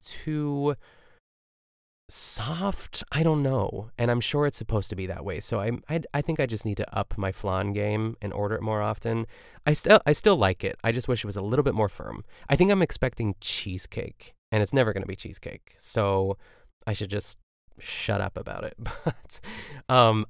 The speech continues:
Ina tells us that while she does love making,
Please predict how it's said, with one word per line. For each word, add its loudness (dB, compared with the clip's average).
Ina 6
tells 2
us -2
that -2
while 6
she -6
does 0
love 2
making, -2